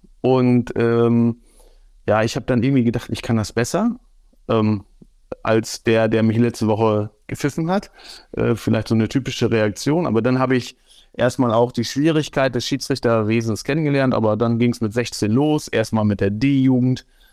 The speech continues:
äh, und im Jugendbereich. Und, ähm, ja, nach und nach konnte ich dann, habe ich dann gemerkt, dass mir das liegt. Und dann ging die Karriere los.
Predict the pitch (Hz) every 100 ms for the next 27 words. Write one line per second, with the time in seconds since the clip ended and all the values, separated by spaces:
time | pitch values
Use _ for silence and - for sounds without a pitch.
0 | _ - 107 104 98 101 98 131 143 123
1 | 117 113 113 113 - - 104 98 92 98
2 | 95 95 95 - 110 113 104 107 110 110
3 | 123 107 110 127 - - 120 113 - 113
4 | 110 110 - _ _ - _ - - -
5 | - 113 113 113 110 113 98 110 117 110
6 | 98 113 170 - - - _ - - -
7 | - - 113 107 101 107 123 127 131 131
8 | 135 127 92 92 -